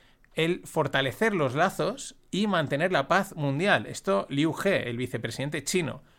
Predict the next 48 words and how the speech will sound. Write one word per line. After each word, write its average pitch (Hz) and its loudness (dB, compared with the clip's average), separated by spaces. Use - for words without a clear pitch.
once 208 4
veces 123 -2
en 131 -2
un 131 -4
discurso 135 -4
lo 131 -4
de 127 -8
el 131 -4
tema 170 0
de 160 2
la 120 0
paz 160 -2
mundial. 135 -2
Y 151 -4
es 147 -4
que, 214 -2
eh, 135 -2
claro, 180 2
aquí 107 -2
es 175 -2
otra 175 0
vez 151 0
lo 139 0
de 135 -2
siempre. 165 -2
Dices, 110 -8
a - -10
ver, 160 -2
excepto, 113 -6
es 127 -4
verdad, 147 0
hay 131 -2
un 139 0
par 143 4
de 131 -2
zonas 185 2
donde 135 0
el 123 -4
conflicto 143 -2
es - -4
evidente, 185 0
o 107 -4
tres 175 -2
o 110 -2
cuatro 151 2
en 160 -2
el 131 -2
mundo. 151 -2